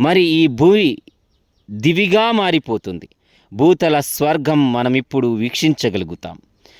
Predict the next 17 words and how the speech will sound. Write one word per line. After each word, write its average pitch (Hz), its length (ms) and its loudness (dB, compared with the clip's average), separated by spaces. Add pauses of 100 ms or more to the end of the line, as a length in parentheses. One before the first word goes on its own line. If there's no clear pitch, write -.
(200)
మరి 185 300 2
నిజానికి 190 640 0
వసుదైక 170 640 0
కుటుంబాన్ని 160 720 -2
మనం 120 280 -4
సృష్టించగలుగుతాం. 107 1080 -4 (500)
కానీ 175 260 2
మిత్రులారా, 151 600 0
మార్పు 156 460 -4
మొదట 147 400 -2
మీలో 160 540 2
మొదలవ్వాలి. 92 640 -8 (460)
ఎందుకంటే 135 560 0
స్వపరివర్తనే 160 1120 0
విశ్వపరివర్తన. 117 920 -2 (1800)
సాధన 123 480 -2
ఎనిమిది. 82 440 -6